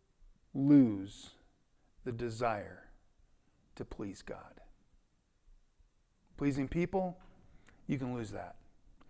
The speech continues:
Pleasing God, make that your life's ambition. What does God want? What does God expect? What does God desire? What pleases him? Hebrews eleven six makes it clear.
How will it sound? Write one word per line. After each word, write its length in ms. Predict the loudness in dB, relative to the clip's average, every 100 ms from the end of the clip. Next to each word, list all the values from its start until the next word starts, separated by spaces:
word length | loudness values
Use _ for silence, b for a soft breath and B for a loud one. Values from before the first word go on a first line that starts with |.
| b b b
Pleasing 400 | 2 2 2 -2
God, 400 | -2 0 -2 -4 -10 b b b -6
make 240 | -2 -2
that 240 | -2 -2 -4
your 140 | -6
life's 400 | -4 -6 -8 -14 -14
ambition. 500 | -12 -12 -10 -12 -14 -18 b b b b b b b -20 -20 -20 _ _ _ -20 _ -20 -20 _ -20 -8
What 100 | -6
does 120 | -6
God 300 | -4 -2 -4 -6
want? 400 | -10 -10 -10 -18 -20 -20 -20 -20 _ _ _ -14 -4
What 100 | -2
does 160 | -2
God 260 | -4 -6 -6
expect? 680 | -10 -10 -8 -6 -8 -10 -20 B B
What 140 | 0
does 180 | 2 0
God 460 | 0 2 2 2 -2 b b
desire? 460 | -4 2 2 2 0
What 300 | 2 2 0
pleases 580 | -4 2 4 4 -2 -4
him? 320 | -4 -4 -6 -12 B B B
Hebrews 360 | 2 4 4
eleven 360 | 2 0 -2 -6
six 320 | -8 -10 -10
makes 240 | -10 -10
it 100 | -14
clear. 340 | -14 -12 -14